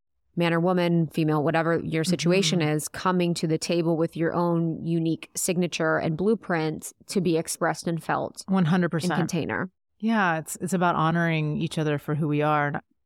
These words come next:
Speaker 2: it's interesting, too, just talking about this game, because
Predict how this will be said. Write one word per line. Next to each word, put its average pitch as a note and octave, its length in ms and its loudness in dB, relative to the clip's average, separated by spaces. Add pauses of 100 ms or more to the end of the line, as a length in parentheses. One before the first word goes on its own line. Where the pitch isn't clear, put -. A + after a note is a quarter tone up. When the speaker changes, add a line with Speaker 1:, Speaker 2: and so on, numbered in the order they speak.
(360)
Speaker 2:
it's G3 120 0
interesting, G3 500 2
too, F3 160 0
just D#3 180 0
talking D#3 200 0
about D#3 160 0
this D3 160 -4
game, D#3 380 0
because D3 560 -4